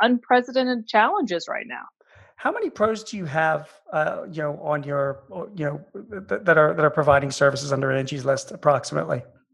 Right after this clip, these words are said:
Speaker 1: Sure. Uh, so we've got a, across the, the two brands, uh, we've got about two hundred fifty thousand that, um, are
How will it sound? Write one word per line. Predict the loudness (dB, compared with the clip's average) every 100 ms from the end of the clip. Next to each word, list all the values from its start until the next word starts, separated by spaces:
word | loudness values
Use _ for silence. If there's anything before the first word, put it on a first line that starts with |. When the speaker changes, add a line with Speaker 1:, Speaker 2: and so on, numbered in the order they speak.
| _
Speaker 1:
Sure. | -4 6 8 8 6 4 0
Uh, | -2 -2 -2
so | -4
we've | -4
got | 0 0
a, | -2 -8 _
across | -16 0 0 0
the, | 0 -2 -2 -6
the | -2
two | 0
brands, | 2 2 2 -2 -4
uh, | 2 2
we've | 4
got | 2
about | 2 0
two | 2
hundred | 0 2
fifty | 0 0 2
thousand | 4 6 4 0 0
that, | 2 4 2 -6 _ _ -2
um, | -2 -2 -6 0
are | 2 4 2 -2